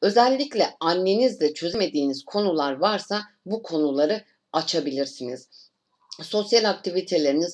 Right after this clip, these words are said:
artabilir. Aksi kutupları birleştirmeye çalışabilirsiniz. Yani küsleri de barıştırmaya çalışabilirsiniz.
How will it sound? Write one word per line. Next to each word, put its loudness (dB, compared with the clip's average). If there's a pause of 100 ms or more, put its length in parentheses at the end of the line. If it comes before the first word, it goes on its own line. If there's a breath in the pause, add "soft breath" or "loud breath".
artabilir. -6 (380 loud breath)
Aksi 0
kutupları -2
birleştirmeye 0
çalışabilirsiniz. -4
Yani 0
küsleri -6
de -2
barıştırmaya -2
çalışabilirsiniz. -8